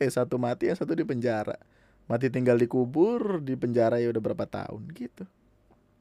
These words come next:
Eh, tapi bokap intinya nggak bisa, nggak, gua, gua nggak tahu nggak bisa atau nggak mau karena malu atau gimana. Tapi akhirnya kami di kampung hanya bertiga.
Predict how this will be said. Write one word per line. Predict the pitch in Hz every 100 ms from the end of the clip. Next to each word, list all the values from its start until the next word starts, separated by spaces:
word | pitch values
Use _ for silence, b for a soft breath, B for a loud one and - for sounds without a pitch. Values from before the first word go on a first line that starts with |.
| _ _ _ _ _ _ _ _ b b b b b b b b b b b _ b b b b b b b b b -
Eh, | 113 117 113 113 113 113 110 110 -
tapi | 110 113 147 170 165 165 147 123
bokap | 131 170 160 -
intinya | 139 143 165 143
nggak | 113
bisa, | 117 123 113 -
nggak, | 123 127 123 _ -
gua, | 135 160 -
gua | 165 180
nggak | 127
tahu | 131 131
nggak | 117
bisa | 117 131 123
atau | 120
nggak | 107 107
mau | 104 107 110
karena | 107 101
malu | 101 107
atau | 104 107
gimana. | 107 95 - 127 b b b b b b b _
Tapi | 117 117
akhirnya | 120 123
kami | 120 127
di | 127
kampung | 117 127 135
hanya | 120
bertiga. | 123 - 123 127 139